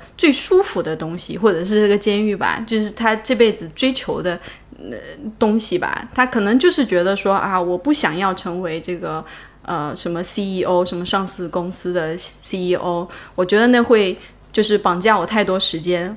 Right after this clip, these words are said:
我想要做的就是，呃，每天就是吃饱了、喝足了，然后有的时候上上网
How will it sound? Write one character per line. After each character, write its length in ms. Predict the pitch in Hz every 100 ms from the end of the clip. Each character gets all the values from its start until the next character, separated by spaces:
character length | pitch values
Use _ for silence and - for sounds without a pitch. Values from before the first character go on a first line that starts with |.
| -
我 180 | 196 285
想 180 | 285
要 160 | 185 214
做 200 | 214 214
的 100 | 190
就 160 | 185 220
是， 360 | - 190 170 - - - -
呃， 300 | 190 175 170
每 180 | 180 175
天 420 | - 202 196 - - -
就 140 | 202
是 220 | 180 185
吃 260 | 160 - 220
饱 260 | 190 -
了、 200 | - 170
喝 240 | 175 - 196
足 300 | - 156 156
了， 280 | 170 151 -
然 160 | 170
后 220 | 175 185 170
有 220 | 151 139
的 80 | 170
时 100 | -
候 200 | 175 170
上 200 | 185 180
上 220 | 165
网 100 | 151